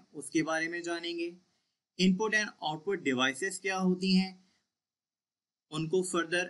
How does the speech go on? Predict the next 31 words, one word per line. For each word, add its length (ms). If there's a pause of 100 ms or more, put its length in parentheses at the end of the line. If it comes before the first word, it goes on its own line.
(120)
explore 500
करेंगे। 440 (720)
Types 360
of 200
computer 400
memories 520
कौन 280
कौन 240
सी 160
हैं, 280
उन्हें 260
कहाँ 360
कहाँ 220
इस्तेमाल 420
किया 300 (200)
जा, 140 (300)
जाता 340
है, 160 (920)
ये 160
देखेंगे। 460 (600)
Central 340
processing 540
unit 320
क्या 160
है 220 (380)
और 260
उसके 380
different 380
components 640
क्या 160
हैं, 200